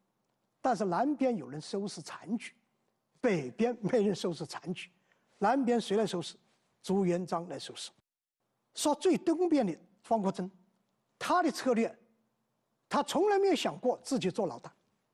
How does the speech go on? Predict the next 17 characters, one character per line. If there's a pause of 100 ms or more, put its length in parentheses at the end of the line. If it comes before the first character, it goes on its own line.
(840)
他
从
来
想
的 (120)
都
是
谁
做
老
大
我
就
服
谁， (1160)
但
是